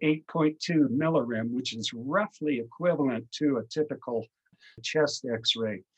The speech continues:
In contrast, the Independent Defense Nuclear Facility Safety Board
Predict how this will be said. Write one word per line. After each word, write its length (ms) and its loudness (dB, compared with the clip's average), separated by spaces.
In 200 0
contrast, 920 0
the 160 6
Independent 720 0
Defense 600 0
Nuclear 480 -2
Facility 540 0
Safety 540 -2
Board 400 -2